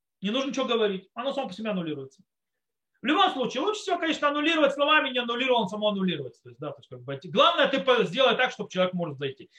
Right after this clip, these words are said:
И сейчас мы займемся именно вопросом.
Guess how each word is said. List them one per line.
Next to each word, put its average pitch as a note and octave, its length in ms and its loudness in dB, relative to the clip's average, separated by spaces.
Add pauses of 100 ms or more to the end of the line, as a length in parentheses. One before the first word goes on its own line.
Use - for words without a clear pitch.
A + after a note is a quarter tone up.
И G3+ 80 -2
сейчас D4 400 0
мы B3 340 -2 (280)
займемся F3+ 480 -2
именно F#3 180 -2
вопросом. D3 480 -10